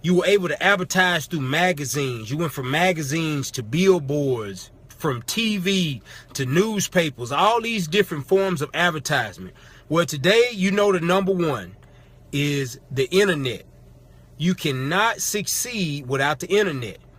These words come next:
Whether it takes you starting a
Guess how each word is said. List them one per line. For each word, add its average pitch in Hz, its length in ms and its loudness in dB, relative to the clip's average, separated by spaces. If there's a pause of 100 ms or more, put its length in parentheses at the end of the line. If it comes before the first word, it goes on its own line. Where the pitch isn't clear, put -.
(160)
Whether 160 280 2
it 156 380 -4
takes 185 360 0
you 170 440 -2 (400)
starting 185 560 2
a 120 220 -2